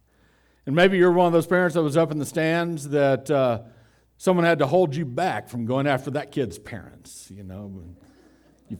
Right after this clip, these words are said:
found your way on YouTube and became a viral sensation for all the wrong reasons. I don't know. But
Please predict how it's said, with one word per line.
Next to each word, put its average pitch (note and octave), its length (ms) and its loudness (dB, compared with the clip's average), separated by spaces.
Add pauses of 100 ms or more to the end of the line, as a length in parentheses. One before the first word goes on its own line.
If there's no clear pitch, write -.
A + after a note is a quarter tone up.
found B2 300 -2
your B2 160 -2
way B2+ 240 2
on A#2+ 220 -2
YouTube B2+ 640 -2
and G2 120 -8
became A2 360 -6
a G#2 60 -8
viral G#2 340 -4
sensation G2+ 600 -10
for G2+ 140 -12
all G2 120 -8
the F#2+ 80 -10
wrong F#2 240 -10
reasons. E2+ 440 -14
I G2 80 -18
don't F#2 140 -14
know. F2 220 -12 (1500)
But C3+ 480 2